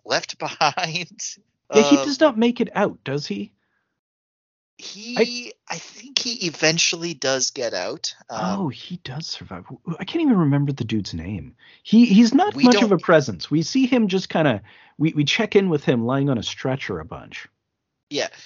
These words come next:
Speaker 1: we, he doesn't know his name. He's been so, so
Speaker 2: Oh.
Speaker 1: shell-shocked, so we don't learn it. He's just the casualty.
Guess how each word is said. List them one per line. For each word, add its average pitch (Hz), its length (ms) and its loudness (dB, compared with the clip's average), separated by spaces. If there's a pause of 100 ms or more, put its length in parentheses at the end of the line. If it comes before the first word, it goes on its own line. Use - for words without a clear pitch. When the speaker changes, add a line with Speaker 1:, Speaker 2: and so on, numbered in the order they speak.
(120)
Speaker 1:
we, 120 220 -14
he 208 260 -10
doesn't 175 360 -4
know 104 240 -2
his - 280 -2
name. 73 300 -12 (300)
He's 120 180 -8
been 113 160 -6
so, 170 100 4 (200)
so 196 260 6
Speaker 2:
Oh. 185 160 4
Speaker 1:
shell-shocked, 120 500 -2
so - 160 -8
we 107 200 -12
don't 113 260 -8
learn 95 180 -8
it. 82 200 -12 (320)
He's - 200 -6
just - 360 -4 (120)
the 117 140 -10
casualty. 98 840 -6